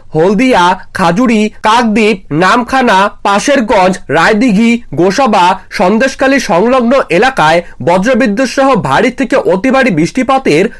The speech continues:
সতর্কবার্তা জারি করা হয়েছে। ভারী বৃষ্টি ও ঝড়ের কারণে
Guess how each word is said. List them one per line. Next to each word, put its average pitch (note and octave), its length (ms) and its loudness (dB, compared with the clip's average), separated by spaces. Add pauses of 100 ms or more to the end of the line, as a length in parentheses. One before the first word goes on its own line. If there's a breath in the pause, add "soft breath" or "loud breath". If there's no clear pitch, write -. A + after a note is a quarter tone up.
সতর্কবার্তা G#3+ 880 0
জারি F#3 280 0
করা F#3 240 0
হয়েছে। F#3 440 0 (560)
ভারী D#3+ 340 2
বৃষ্টি G#3+ 460 0 (200)
ও F3 180 0
ঝড়ের G#3 400 0
কারণে F#3 400 2